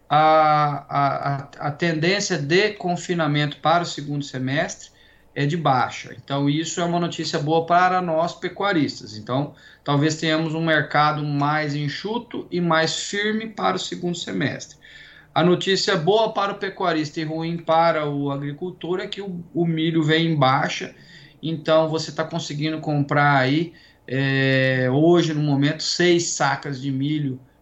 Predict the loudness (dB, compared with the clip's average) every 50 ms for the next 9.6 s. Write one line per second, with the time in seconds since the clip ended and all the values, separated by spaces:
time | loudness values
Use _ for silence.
0 | _ -2 0 0 0 0 -2 -2 -2 -2 -2 0 -2 -4 -4 -6 -8 -8 -6 -6
1 | -6 -6 -6 -6 -6 -4 -2 0 2 2 2 2 2 0 0 0 0 0 0 -2
2 | -2 0 0 0 0 0 0 0 -2 -2 -2 0 2 2 2 2 0 -2 -6 -8
3 | -14 -20 -20 _ _ -4 0 2 2 2 4 4 4 4 4 2 2 0 0 0
4 | 0 2 4 4 4 4 4 2 2 0 -2 -2 -2 -2 0 0 -2 -2 0 0
5 | 2 2 2 2 2 0 -4 -8 -14 _ _ _ _ -20 _ _ -6 -4 -4 -4
6 | -4 -4 -4 0 2 2 4 2 2 0 -4 -8 -14 _ -20 -14 -10 -6 -2 -2
7 | -2 -2 0 -2 -2 -2 -2 -2 -2 -2 0 0 0 0 -2 -2 -4 -4 -6 -6
8 | -4 -4 -4 -2 -2 -2 0 0 0 2 2 2 2 0 -2 -2 -2 -4 -4 -4
9 | -4 -2 -2 -2 -2 -2 -4 -6 -6 -8 -8